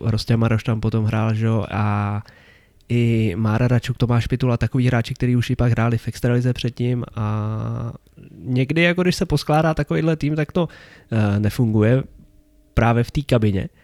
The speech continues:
Ale mně strašně přišlo, že, eh, ze všech kluků, co sleduju, že jo, na sítích a tak, že, že tam to fungovalo skvěle v té kabině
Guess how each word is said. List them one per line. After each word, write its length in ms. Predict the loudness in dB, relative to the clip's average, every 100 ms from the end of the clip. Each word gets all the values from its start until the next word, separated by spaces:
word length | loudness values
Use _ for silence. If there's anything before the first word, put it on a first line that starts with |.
| _ _ _
Ale 160 | 2 4
mně 180 | 6 4 2
strašně 420 | -2 2 4 4
přišlo, 380 | 2 0 2 4
že, 420 | 4 4 2 0
eh, 300 | 0 2 2
ze 100 | 2
všech 180 | 2 0
kluků, 240 | 4 4 4
co 140 | 2
sleduju, 280 | 2 4 6
že 80 | 6
jo, 60 |
na 120 | 4
sítích 380 | 2 0 2 0
a 80 | 2
tak, 180 | 0 -2 -4 -20 -20 _ -8
že, 460 | 2 4 6 4 2
že 200 | 4 4
tam 180 | 6 4
to 80 | 4
fungovalo 420 | 4 4 6 6
skvěle 340 | 2 2 2
v 80 | 2
té 120 | -2
kabině 360 | -2 -2 -2 -4